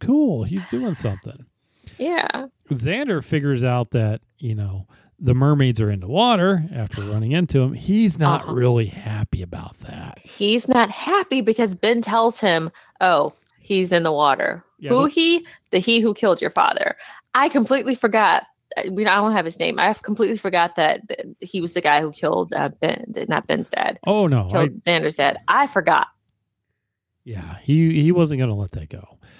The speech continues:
Speaker 1: Which
Speaker 2: That's
Speaker 1: is kinda
Speaker 2: gonna cause some
Speaker 1: funny
Speaker 2: trouble.
Speaker 1: because
Speaker 2: But I really, really, really wish that in that moment that Ren had been able to talk to Xander, because, Xander, you just apologized to her because in a fit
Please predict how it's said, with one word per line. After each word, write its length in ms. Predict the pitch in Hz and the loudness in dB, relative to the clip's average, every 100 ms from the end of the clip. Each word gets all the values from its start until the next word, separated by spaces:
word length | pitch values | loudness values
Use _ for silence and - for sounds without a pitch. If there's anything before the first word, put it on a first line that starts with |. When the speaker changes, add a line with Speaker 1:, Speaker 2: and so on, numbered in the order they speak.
| - | -8
Speaker 1:
Which 120 | 196 190 | -2 0
Speaker 2:
That's 100 | 240 | 2
Speaker 1:
is 60 | |
kinda 140 | 294 311 | 0 0
Speaker 2:
gonna 80 | |
cause 60 | 262 | 2
some 60 | 277 | 2
Speaker 1:
funny 140 | 269 | 2
Speaker 2:
trouble. 200 | 170 160 | 0 2
Speaker 1:
because 240 | 165 147 - | 2 0 0
Speaker 2:
But 160 | 240 | 0
I 100 | 220 | 2
really, 420 | 220 208 247 285 294 | 0 0 0 0 0
really, 280 | 269 254 226 | 0 2 0
really 640 | 202 202 226 226 202 180 | 2 2 2 0 -2 -6
wish 400 | 175 202 180 - | -2 2 0 0
that 260 | 175 147 165 | -2 0 0
in 60 | |
that 200 | 170 139 | 2 2
moment 600 | 170 196 170 156 - - | 2 0 0 -4 -6 -6
that 220 | 147 147 - - | -2 -2 -4 -20
Ren 380 | - 175 180 190 | -6 0 2 2
had 220 | 190 170 | 0 0
been 160 | 156 156 | 2 0
able 160 | 156 151 | 0 -2
to 60 | |
talk 380 | 160 175 147 - | -2 0 0 0
to 180 | - 165 | -8 -4
Xander, 540 | 160 160 151 180 254 - - - | 0 2 2 4 2 0 -6 -2
because, 340 | 196 208 196 - - | 0 0 -2 -8 -2
Xander, 420 | 190 214 208 185 | 0 2 2 2
you 140 | 180 214 | 2 0
just 300 | 165 185 180 | 2 0 2
apologized 720 | 185 180 170 156 165 143 151 | -2 2 2 2 2 0 0
to 80 | 151 | -2
her 200 | 151 135 | 2 0
because 340 | - - 160 | 0 -2 -2
in 100 | - | 0
a 80 | 160 | -2
fit 220 | 151 247 | 2 0